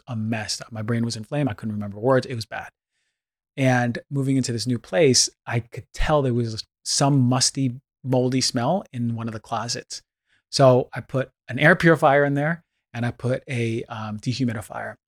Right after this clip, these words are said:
Never felt is-, the issues again symptomatically. But that's why it's important. It's not just the off-gassing chemicals. It's not just pollution from wildfires coming in, particulate matter. It's also the mold aspect.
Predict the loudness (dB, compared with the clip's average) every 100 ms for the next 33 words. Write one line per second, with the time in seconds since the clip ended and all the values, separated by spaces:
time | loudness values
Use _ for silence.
0 | _ _ -4 0 2 0 -4 -8 -8 _
1 | _ -8 -6 -6 -4 -2 -2 -2 -4 -8
2 | -6 -8 -10 -10 -12 -12 -16 -20 _ _
3 | _ -8 -8 -8 _ _ _ _ 0 2
4 | 2 2 2 -2 -2 -2 -2 -2 -2 -2
5 | -2 0 0 -2 -4 -4 -4 -8 -8 -6
6 | -6 -6 -8 -8 -8 -8 -6 -2 -2 0
7 | -2 -4 _ _ _ 2 2 2 -2 -2
8 | -4 -2 -4 -6 -8 -8 -8 -8 -6 -4
9 | -4 -6 -8 -12 _ -14 -8 -4 -4 -4
10 | -4 -4 -6 -12 _ _ _ _ -4 -2
11 | -2 -2 -2 -4 -6 -6 -8 -8 -14 _